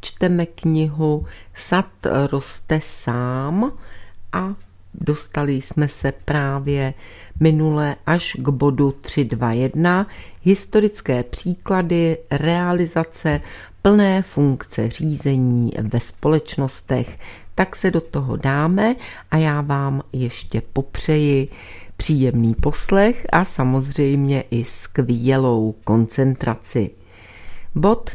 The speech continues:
tři dva jedna, historické příklady realizace plné funkce řízení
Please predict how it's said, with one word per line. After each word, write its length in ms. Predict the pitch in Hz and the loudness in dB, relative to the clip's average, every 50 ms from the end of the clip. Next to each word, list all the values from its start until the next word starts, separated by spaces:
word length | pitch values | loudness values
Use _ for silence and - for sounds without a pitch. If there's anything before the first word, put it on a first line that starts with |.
| - | -10
tři 180 | - - - 143 | -6 -2 -2 0
dva 260 | 127 - 110 120 120 | 0 0 2 2 4
jedna, 560 | 113 120 135 139 - 165 185 190 196 196 202 - - | 4 4 2 2 2 2 4 4 4 2 0 -2 -2
historické 880 | - 139 139 180 190 - - - 208 202 202 190 - - - 120 113 107 | -2 0 2 2 0 0 -2 -2 0 0 0 0 -4 -4 -2 0 0 0
příklady 840 | - - - - 160 156 - - - 165 165 160 147 156 151 143 - - | -2 -6 -4 -2 -2 -4 -4 -4 -4 -2 -2 0 0 0 0 0 0 0
realizace 1000 | 120 127 - 156 160 165 160 160 160 160 156 - - 151 - - - - 139 - - - - | 0 0 2 2 2 2 2 0 0 0 0 0 -2 -2 -2 -4 -4 -2 -2 -2 -2 -8 -2
plné 420 | - 180 196 202 202 196 190 190 | 0 2 2 2 2 2 0 -2
funkce 680 | 190 - - 135 135 131 123 - - - - - 107 107 | -4 -4 -2 0 0 0 0 -2 -6 -8 -4 -4 -4 -4
řízení 800 | - - 147 151 139 - - 135 123 123 120 117 113 107 107 | -4 -4 -4 -4 -4 0 0 2 4 4 4 4 4 2 0